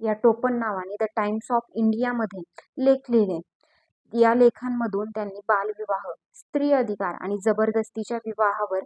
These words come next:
परखड भाष्य केलं. हा आवाज इतका प्रभावी ठरला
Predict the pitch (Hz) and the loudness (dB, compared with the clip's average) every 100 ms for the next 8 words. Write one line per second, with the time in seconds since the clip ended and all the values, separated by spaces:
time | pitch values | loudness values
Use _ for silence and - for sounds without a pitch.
0 | _ - _ - 302 285 285 302 240 208 | _ -20 _ 2 4 4 4 2 2 -4
1 | - 202 190 165 170 _ _ _ 226 208 | -6 -4 -4 -6 -10 _ _ _ 0 0
2 | 202 214 214 226 - 285 285 285 240 226 | 2 -2 -4 -8 -4 -4 2 2 2 0
3 | 233 214 226 196 | -4 -4 -8 -6